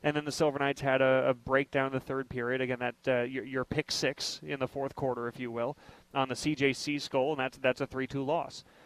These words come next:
So right now for the Silver Knights, obviously, you know, if you're not getting the results you want, there are things that are tweaked, and that's what the coaches do every single day looking at tape. But this is a Silver Knights team right now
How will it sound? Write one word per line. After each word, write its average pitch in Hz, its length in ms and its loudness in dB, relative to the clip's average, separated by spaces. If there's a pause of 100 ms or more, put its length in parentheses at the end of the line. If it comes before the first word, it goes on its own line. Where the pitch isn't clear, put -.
(160)
So 127 440 0
right 160 220 4
now 156 160 4
for 139 100 -4
the 135 60 -2
Silver 131 320 2
Knights, 123 340 -4 (120)
obviously, 143 840 2
you 139 120 -6
know, 135 100 2
if 123 80 -4
you're 139 80 -2
not 165 140 0
getting 160 140 2
the 139 60 0
results 139 360 0
you 131 80 -6
want, 135 200 -2
there 123 120 -2
are 120 40 -2
things 151 240 -4
that 127 80 0
are 117 240 -2
tweaked, 147 300 -4
and 123 100 -4
that's 123 140 -6
what 127 60 -10
the - 60 -18
coaches 123 460 -6
do 127 200 0
every 123 200 4
single 117 280 -8
day 139 240 4
looking 120 260 -6
at 110 100 -12
tape. 131 280 -2 (640)
But 131 160 2
this 180 220 6
is 165 160 4
a 143 80 2
Silver 139 320 4
Knights 135 240 0
team 139 260 -8
right 113 180 -2
now 107 240 -8